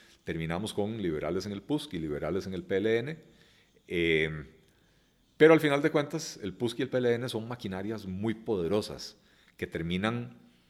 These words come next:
siendo como una licuadora. Entonces agarran a los liberales y los licúan con los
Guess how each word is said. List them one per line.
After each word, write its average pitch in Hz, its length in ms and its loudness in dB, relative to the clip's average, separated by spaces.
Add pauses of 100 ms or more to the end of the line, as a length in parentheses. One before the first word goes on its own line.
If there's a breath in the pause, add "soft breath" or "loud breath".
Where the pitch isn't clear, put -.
(920 soft breath)
siendo 110 360 -2
como 104 160 -4
una 117 120 -2
licuadora. 110 600 -2 (160)
Entonces 85 220 -6
agarran 90 280 2
a 131 40 2
los 139 140 8
liberales 143 540 6
y 113 40 0
los 90 200 0
licúan 120 440 2
con 143 200 -2
los 127 240 -2